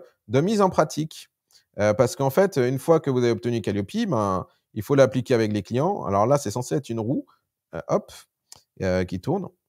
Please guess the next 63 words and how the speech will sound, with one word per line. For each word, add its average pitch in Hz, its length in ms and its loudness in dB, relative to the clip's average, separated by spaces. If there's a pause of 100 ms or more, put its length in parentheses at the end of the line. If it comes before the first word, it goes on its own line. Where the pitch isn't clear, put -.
euh, 92 60 -6
pour 92 220 -4
vous 92 80 -2
dire 120 220 -2
que, 123 260 0
ben, 85 120 -4
vous 90 120 -4
mettez 98 180 -4
les 117 60 -2
choses 113 180 -4
en 101 60 -2
pratique. - 420 -8 (320)
Et - 160 4
pareil, 123 320 6
il 131 40 0
y - 20 0
a - 20 0
encore 95 280 -6
plein 123 180 -4
de 101 40 -10
gens 120 120 -6
qui 113 100 -14
me 104 60 -8
disent : « 110 100 -10
Oui, 117 160 -8
moi, 117 120 -2
j'ose 104 180 -2
pas 110 140 2
aller 110 120 2
à 107 80 6
Calliope 107 460 0
parce 98 180 0
que, 131 220 4 (260)
euh, 92 180 2
c'est 117 140 0
trop 147 180 2
lourd 151 280 8
et - 20 8
trop 143 160 0
dur. » 110 240 0
Bon, 98 160 -2
alors 101 160 6
déjà, 139 180 4
on 151 60 4
parle 151 220 6
de 147 160 6
c'est - 160 -2
trop - 140 -2
lourd 165 120 8
et 139 40 4
trop 131 140 0
dur, 165 180 2
huit 151 160 2
documents. 143 460 -4 (260)
Ok ? 95 180 -4
Et - 680 -2
en 107 80 6
fait, 226 240 6
il 180 40 6
y - 20 8
a 185 40 8
des 170 120 8
logiciels. 139 520 4